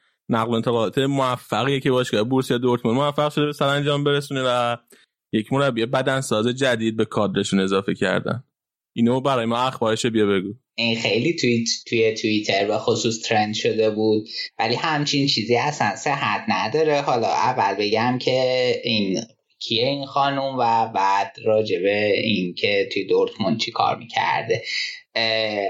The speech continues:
Speaker 2: آلیکا شمیت متولد نود و هشت، بیست و یک دو سالشه، اه، دونده و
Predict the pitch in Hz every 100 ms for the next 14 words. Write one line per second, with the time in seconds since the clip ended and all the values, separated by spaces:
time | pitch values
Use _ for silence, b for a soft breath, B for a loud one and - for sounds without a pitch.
0 | - 120 117 113 113 107 110 - 117 101
1 | 120 170 - 147 131 113 107 98 92 113
2 | 123 156 143 127 120 139 - - 156 143
3 | 131 117 107 104 - - 117 139 139 147
4 | 151 160 151 160 - B B B B _
5 | 120 117 110 104 - 113 117 117 113 110
6 | 101 101 107 139 156